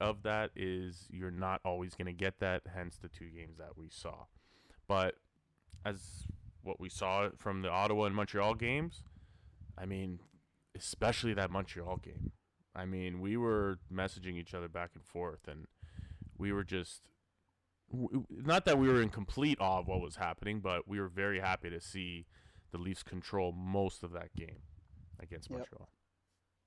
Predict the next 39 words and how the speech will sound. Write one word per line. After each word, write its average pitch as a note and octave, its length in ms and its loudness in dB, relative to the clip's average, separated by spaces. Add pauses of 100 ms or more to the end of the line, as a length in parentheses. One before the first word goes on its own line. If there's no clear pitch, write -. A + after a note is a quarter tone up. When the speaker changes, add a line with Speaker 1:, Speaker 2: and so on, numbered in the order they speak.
(440)
Speaker 2:
Matthews B2+ 340 -4
was B2 120 -4
on A#2+ 140 -2
fire A#2+ 280 -2
again. B2 300 -4 (1300)
Speaker 1:
He's - 140 -20
been G2 120 -8
on D#2+ 120 -6
fire E2 320 -6
for D2+ 280 -12 (720)
God F2 200 -6
knows D#2 160 -10
how F#2 120 -6
many E2 160 -10
weeks E2 320 -14
now. F2 300 -8 (680)
Uh, F#2 240 0
named, G#2+ 340 0
uh, F#2 520 2
named G2+ 240 -4
first - 280 -4
star A2 200 4
of G2+ 80 0
the F2+ 120 -2
week, B2+ 260 -4
I F2 60 -4
believe, F2 380 -8
for F2+ 260 -6
his, F2 300 -8
uh, E2+ 320 -6 (800)
what B2 100 -6
was D3 200 2
it, D#3 80 -2
Nick? F3 200 -2
Twelve C3+ 260 2
points E3 360 0
in D#3+ 60 -4
four D3 260 -2
games? E3+ 300 -6